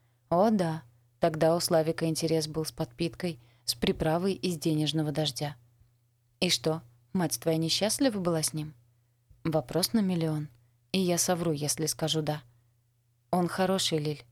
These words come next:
обречённо вздохнула подруга. И то, что она не стала с пеной у рта его защищать, а вот так, тихо журчала, заставило меня к ней прислушаться. От него свет идёт, понимаешь?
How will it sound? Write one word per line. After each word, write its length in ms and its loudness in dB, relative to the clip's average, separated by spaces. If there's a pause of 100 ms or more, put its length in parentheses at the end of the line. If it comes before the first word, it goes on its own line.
(340)
обречённо 580 0
вздохнула 560 0
подруга. 540 -4 (520)
И 100 -2
то, 340 0
что 240 0
она 180 2
не 140 0
стала 340 2
с 120 -6
пеной 420 2
у 80 -4
рта 240 -2
его 220 0
защищать, 640 -4 (320)
а 120 0
вот 240 -2
так, 280 -2 (180)
тихо 320 0
журчала, 580 -2 (380)
заставило 560 2
меня 260 2
к 100 -6
ней 140 0
прислушаться. 760 -4 (760)
От 180 -2
него 220 2
свет 340 0
идёт, 240 -2 (360)
понимаешь? 560 0